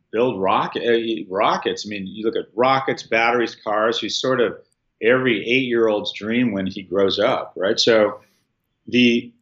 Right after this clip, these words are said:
he's definitely a visionary, definitely an incredible technologist, but his ability to spin a story has resulted in access to capital that enables him to pursue his dreams. So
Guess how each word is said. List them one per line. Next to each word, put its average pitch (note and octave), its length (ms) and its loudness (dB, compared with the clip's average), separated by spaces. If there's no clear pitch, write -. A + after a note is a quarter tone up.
he's C3 420 -2
definitely F#3+ 440 4
a A2 40 2
visionary, F#2+ 480 -2
definitely C3+ 400 0
an G#2+ 80 -4
incredible A#2+ 640 -2
technologist, B2+ 920 0
but B2+ 120 4
his C3 180 2
ability C3+ 600 4
to A2 120 -6
spin C#3+ 380 -2
a A#2 60 -2
story C3 760 0
has A2+ 200 -2
resulted B2 760 2
in A2+ 260 -10
access C3+ 400 -2
to - 100 -12
capital A2 840 -2
that A#2+ 80 0
enables C3 520 2
him A2+ 120 -6
to A2 100 -12
pursue F#3 400 0
his D#3 140 -2
dreams. - 520 -14
So C3 580 2